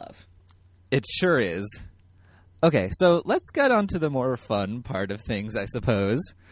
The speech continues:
Speaker 1: Yeah.
Speaker 2: Um, uh, real quick, I'm gonna read the plot synopsis off the back of my Slumber Party Massacre D V D. It's part of the, uh, Roger Corman's Cult Classics Triple Collection.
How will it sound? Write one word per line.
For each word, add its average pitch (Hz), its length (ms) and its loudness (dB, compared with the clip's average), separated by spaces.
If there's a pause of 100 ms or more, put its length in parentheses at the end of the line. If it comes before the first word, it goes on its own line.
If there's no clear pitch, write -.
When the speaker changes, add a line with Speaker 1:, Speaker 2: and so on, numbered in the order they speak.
(100)
Speaker 1:
Yeah. 202 520 4
Speaker 2:
Um, 120 220 -2 (1000)
uh, 110 360 6
real 139 160 2
quick, 165 300 -2
I'm 131 100 -4
gonna 127 180 -2
read 117 160 -2
the 110 80 -2
plot 110 280 -4
synopsis 135 540 -4
off - 200 -4
the 113 80 -4
back 104 280 -4
of 104 80 -4
my 98 240 -2 (140)
Slumber 110 260 -4
Party 110 220 -4
Massacre 107 420 -4
D 104 180 -8
V 107 120 -4
D. 110 320 -2
It's - 120 -20
part 127 220 -4
of 117 120 -4
the, 113 220 -2
uh, 101 240 0 (180)
Roger 123 360 2
Corman's 117 500 0
Cult - 280 -4
Classics 120 500 -4
Triple 120 320 0
Collection. 113 600 0